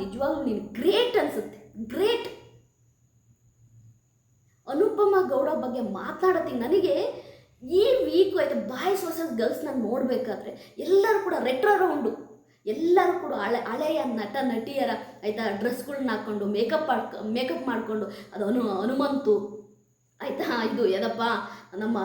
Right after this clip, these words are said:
ಡಾಕ್ಟರ್ ರಾಜ್ಕುಮಾರ್ ಅವ್ರದ್ದು, ಆಯ್ತಾ, ಕವಿರತ್ನ ಕಾಳಿದಾಸ, ನಮ್ಮ, ಆಯ್ತಾ, ಹನುಮಂತು ಮತ್ತು ಹನುಮಂತು ಪೇರ್ ಆಗಿ ತುಂಬ ಚೆನ್ನಾಗಿ ಮಾಡಿದ್ರು. ಅದೇ ರೀತಿ ನಮ್ಮ ರಜತ್ ಅವರು, ಡಿ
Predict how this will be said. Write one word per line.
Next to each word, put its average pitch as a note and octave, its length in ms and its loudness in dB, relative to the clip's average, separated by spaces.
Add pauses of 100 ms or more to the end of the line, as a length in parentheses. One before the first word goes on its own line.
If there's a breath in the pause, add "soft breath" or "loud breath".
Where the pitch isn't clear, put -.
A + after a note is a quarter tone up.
(260)
ಡಾಕ್ಟರ್ A3+ 320 -2
ರಾಜ್ಕುಮಾರ್ C#4 580 2
ಅವ್ರದ್ದು, G3 280 -2
ಆಯ್ತಾ, F#3 300 -4 (680 loud breath)
ಕವಿರತ್ನ E4+ 420 2 (140)
ಕಾಳಿದಾಸ, B3 460 2 (380)
ನಮ್ಮ, A3 140 0 (640 loud breath)
ಆಯ್ತಾ, A#3 260 -4 (600)
ಹನುಮಂತು C#4 460 0
ಮತ್ತು A3 200 -2
ಹನುಮಂತು C4+ 340 -2 (140)
ಪೇರ್ A3 180 0
ಆಗಿ A#3+ 140 -2 (100)
ತುಂಬ F#4+ 120 0 (160)
ಚೆನ್ನಾಗಿ A3 360 -4
ಮಾಡಿದ್ರು. F#3 280 -8 (280 loud breath)
ಅದೇ C4 260 6
ರೀತಿ B3+ 300 -4
ನಮ್ಮ A#3+ 140 -4 (100)
ರಜತ್ C#4 420 -2
ಅವರು, G#3 160 0 (140)
ಡಿ E4+ 120 4